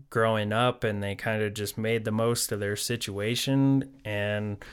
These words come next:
they went from working class to fucking pop stars. And, uh, you know, especially in the nineties, that's when, you know, from, uh, I think they started the band in ninety-one or ninety-two.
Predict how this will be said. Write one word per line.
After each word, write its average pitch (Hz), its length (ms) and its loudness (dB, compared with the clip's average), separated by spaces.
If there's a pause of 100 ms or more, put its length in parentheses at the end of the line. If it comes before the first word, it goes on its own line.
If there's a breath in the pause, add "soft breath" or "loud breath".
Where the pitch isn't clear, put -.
(380 loud breath)
they 107 100 -2
went 110 240 2
from 104 500 2
working 113 500 0
class 120 560 2
to 98 340 -2
fucking 117 480 -2
pop 131 300 0
stars. 101 600 -6 (460)
And, 104 500 -4 (440)
uh, 104 380 -2 (120)
you 127 160 -2
know, 110 200 2
especially 123 580 2
in 104 80 0
the 98 100 -2
nineties, 98 720 -4 (540 loud breath)
that's 110 280 2
when, 113 540 2 (200)
you 120 140 -8
know, 104 220 -2
from, 107 320 -2
uh, 95 400 -2 (1000)
I 113 100 -2
think 131 460 0
they 104 160 -2
started 127 440 2
the 113 80 -2
band 110 300 0
in 101 180 -2
ninety-one 107 580 0
or 104 100 -2
ninety-two. 101 880 -6